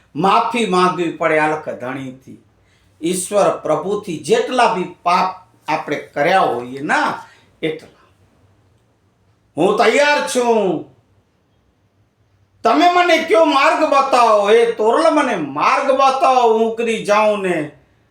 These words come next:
હવે જીવી જાઉં ને તો મરી જઈશ, મને એટલું ડર." તમને ડર લાગે છે? એ જાડેજા, તમે ત્યારે કહેતા હતા ગોળી લેવા, એવું તમે આમ આટલાને મારી નાખ્યા ને, આટલાને લૂંટ્યા ને, આટલા આમ કરે ને તે.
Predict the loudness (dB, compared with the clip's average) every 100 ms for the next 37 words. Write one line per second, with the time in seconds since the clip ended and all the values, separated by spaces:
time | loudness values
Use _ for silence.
0 | 0 2 2 2 2 2 2 4 2 2
1 | 0 2 0 0 0 0 -2 -4 -6 0
2 | 0 0 -6 -4 -4 -4 -10 _ _ _
3 | _ 0 2 2 2 2 4 4 4 2
4 | 4 4 2 0 -2 -4 -14 _ _ _
5 | _ _ _ _ _ 2 2 2 0 2
6 | 2 2 4 2 2 2 2 2 0 0
7 | 0 0 2 0 2 2 2 2 2 2
8 | 2 2 0 0 -2 -8 _ _ -2 0
9 | 0 -4 -2 -2 0 0 0 2 2 2
10 | 2 2 0 0 0 0 -2 -2 -2 0
11 | 0 -2 0 0 2 0 -2 0 0 0
12 | 0 0 0 0 -2 -2 -8